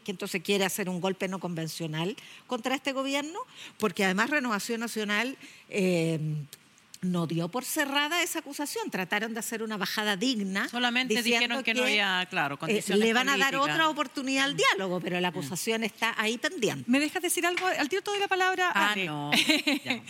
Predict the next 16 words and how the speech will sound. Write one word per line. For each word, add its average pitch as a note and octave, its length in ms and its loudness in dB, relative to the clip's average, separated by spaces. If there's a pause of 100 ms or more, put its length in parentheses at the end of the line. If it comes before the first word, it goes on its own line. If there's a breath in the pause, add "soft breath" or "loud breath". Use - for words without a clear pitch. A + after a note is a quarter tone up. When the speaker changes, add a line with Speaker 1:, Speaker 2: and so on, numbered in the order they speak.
(160)
Speaker 3:
No, B3+ 220 2
es A#3+ 100 -2
que D#4+ 100 0
miren, C#4 240 0
¿saben D4 220 0
lo F4+ 60 0
que F4 80 -2
pasa? E4+ 180 0
Lo D4+ 80 -2
dijimos D#4 320 -2
hace D#4 140 -4
algunos, C#4+ 400 -2 (260)
me A#3 160 -2
acuerdo, B3 220 -2
algunos A#3 260 0
meses. F3+ 420 -2